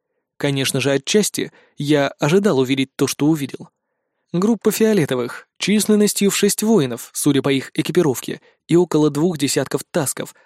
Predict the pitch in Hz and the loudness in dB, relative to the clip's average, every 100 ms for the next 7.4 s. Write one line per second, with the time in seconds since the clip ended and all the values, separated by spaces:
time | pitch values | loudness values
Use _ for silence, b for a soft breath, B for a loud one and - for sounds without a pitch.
0 | - - 196 208 208 196 175 156 156 160 | -10 -4 0 0 2 2 4 4 2 0
1 | 147 143 135 165 190 135 - 165 147 147 | 0 0 0 0 -2 -4 0 2 2 -2
2 | - 139 139 - - 139 135 143 131 123 | -2 -4 -4 -6 -6 -6 -6 -6 -6 -10
3 | - - _ _ _ _ _ - 160 151 | -12 -20 _ _ _ _ _ -2 0 0
4 | 156 156 143 147 147 147 139 156 156 156 | 0 2 2 2 0 -2 0 0 0 -2
5 | - 170 117 - - 147 135 143 143 - | -2 -2 -2 -6 -4 -2 0 0 0 -2
6 | 147 131 135 139 139 156 - 135 131 131 | -2 -2 -4 -2 0 -2 -2 -6 -4 -4
7 | 170 175 - - | -4 -4 -10 -12